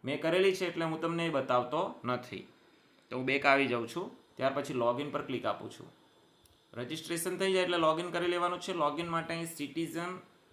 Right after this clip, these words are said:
અ, લોગિનનો ઓપ્શન આપ્યો છે, તો એના પર ક્લિક રહેવા દેવાનું છે. અહીંથી તમે મોબાઈલ અથવા મેઇલ એડ્રેસ ગમે તેનાથી તમે રજિસ્ટ્રેશન કર્યું હોય એનાથી તમે લોગિન કરી શકો.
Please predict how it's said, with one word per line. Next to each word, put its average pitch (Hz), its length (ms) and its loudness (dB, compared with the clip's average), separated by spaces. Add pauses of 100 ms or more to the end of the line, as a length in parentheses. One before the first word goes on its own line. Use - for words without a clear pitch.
(320)
અ, 120 80 -6
લોગિનનો 139 480 0
ઓપ્શન - 280 -2
આપ્યો 117 220 0
છે, 117 140 -6
તો 120 100 -6
એના 123 180 -2
પર 139 140 -4
ક્લિક 143 280 -6
રહેવા 131 260 0
દેવાનું 147 360 2
છે. 160 120 -10
અહીંથી 147 260 -6
તમે 143 500 -4
મોબાઈલ 135 480 0
અથવા 147 200 -2
મેઇલ 139 260 -2
એડ્રેસ 139 400 -2
ગમે 131 220 -2
તેનાથી 139 400 -4
તમે 131 500 -4
રજિસ્ટ્રેશન 120 720 -8
કર્યું 139 340 0
હોય 113 200 0 (420)
એનાથી 156 280 -2
તમે 147 200 -2
લોગિન 127 460 0
કરી 117 240 -4
શકો. - 440 -12